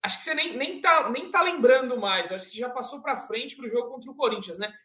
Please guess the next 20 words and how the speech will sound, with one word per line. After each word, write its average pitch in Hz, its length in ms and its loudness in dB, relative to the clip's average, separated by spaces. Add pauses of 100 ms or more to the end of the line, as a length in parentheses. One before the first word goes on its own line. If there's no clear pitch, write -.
(120)
A 160 60 -6
gente 196 180 -4
vai 220 160 4
citar 220 420 -2
todos 226 220 4
os 233 120 -6
problemas 220 600 4
que 202 60 -6
aconteceram 185 520 -8
no 175 120 -8
jogo 175 260 -8
de 156 160 -8
ontem, 220 420 0 (300)
mas 190 680 2
hoje 220 360 6
é, 208 560 2
é, - 0 -
é - 100 -12
quarta-feira, 208 680 0
né? 180 220 2